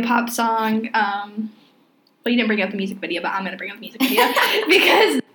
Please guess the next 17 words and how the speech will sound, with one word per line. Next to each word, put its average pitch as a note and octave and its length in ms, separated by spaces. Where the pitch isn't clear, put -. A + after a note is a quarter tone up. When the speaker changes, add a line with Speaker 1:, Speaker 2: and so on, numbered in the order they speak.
Speaker 1:
I B3 120
wanna A#3+ 240
talk C4 260
about A#3 240
your A#3 120
vision A3 400
for C#4+ 140
the C#4+ 100
music D4 360
video D4+ 540
and A3+ 220
all A3+ 160
the A3 100
people - 460
that - 220
were A#2+ 120
involved G#3+ 680